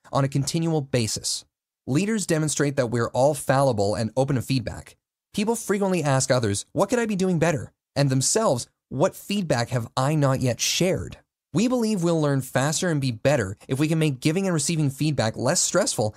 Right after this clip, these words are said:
and a more normal part of work life. Feedback is a continuous part of how we communicate and work with one another versus an occasional formal exercise. We build trust by being selfless in giving feedback to our colleagues, even if it's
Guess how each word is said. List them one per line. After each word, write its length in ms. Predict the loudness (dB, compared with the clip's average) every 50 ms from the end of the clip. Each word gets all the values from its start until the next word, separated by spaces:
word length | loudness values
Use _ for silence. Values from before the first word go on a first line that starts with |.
| -6 -4
and 140 | -2 0 2
a 40 | 2
more 220 | 2 2 2 2
normal 360 | 2 2 2 4 4 2 2
part 260 | 0 0 2 2 2 2
of 80 | 2
work 240 | 2 2 0 0 0
life. 360 | -4 -6 -6 -8 -16 -20 -20 _ _ _ _
Feedback 460 | -6 -4 -2 0 0 0 0 0 -2
is 100 | -2 -2
a 40 | -2
continuous 480 | -2 -2 -2 -2 -2 -2 0 -2 -2 -4
part 360 | -6 -4 0 0 2 2 2
of 80 | 0 -2
how 160 | -2 -2 -2
we 100 | -2 -4
communicate 580 | -4 -2 -2 0 0 -2 -2 -2 -2 -4 -2 -2
and 180 | -2 -2 -2
work 200 | 0 -2 -2 -2
with 140 | -4 -4 -4
one 120 | -2 -2 -2
another 320 | -2 -2 0 -2 -2 -4 -6 -10 _ -2
versus 360 | -2 0 0 0 -2 -2 -2
an 120 | -2 -2
occasional 420 | -2 -2 -2 -2 -2 -2 -2 -2 -4
formal 400 | -4 -2 0 2 2 2 0 -2
exercise. 640 | -4 -4 -4 -4 -6 -6 -6 -8 -10 -10 -12 -12 -12 _ _ _ _ _ _ _ _ _ _ _ -2
We 120 | 0 0
build 260 | 2 2 2 2 0
trust 340 | -2 0 0 0 0 0 -2
by 100 | -2 -4
being 340 | -2 0 0 0 0 0 0
selfless 600 | 0 0 2 2 2 2 0 -2 -4 -2 -2 -2
in 220 | -2 -2 -2 -4
giving 280 | -2 -2 -2 0 0 -2
feedback 520 | -2 -4 -4 -4 -2 -2 0 -2 -2 -2
to 100 | -4 -4
our 80 | -4 -4
colleagues, 500 | -2 0 0 0 0 0 -2 -4 -6 -8 -10 -14 -10 -6
even 180 | -4 -4 -2 -4
if 120 | -4 -4
it's 200 | -4 -4 -4 -4